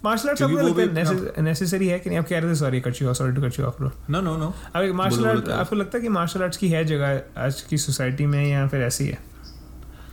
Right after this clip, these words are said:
Speaker 2: मैं इसको दो तरीके से देखता हूँ
Speaker 1: हम्म।
Speaker 2: कि मार्शल आर्ट्स के लिए अगर आप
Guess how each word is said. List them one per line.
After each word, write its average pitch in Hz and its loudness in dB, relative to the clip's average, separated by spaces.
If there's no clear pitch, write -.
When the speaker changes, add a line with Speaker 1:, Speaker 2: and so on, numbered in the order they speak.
Speaker 2:
मैं 170 0
इसको 214 0
दो 175 2
तरीके 185 -2
से 175 -2
देखता 117 -2
हूँ 110 0
Speaker 1:
हम्म। 147 4
Speaker 2:
कि 196 0
मार्शल 151 0
आर्ट्स 180 -2
के 185 -2
लिए 185 2
अगर 156 -2
आप 135 -4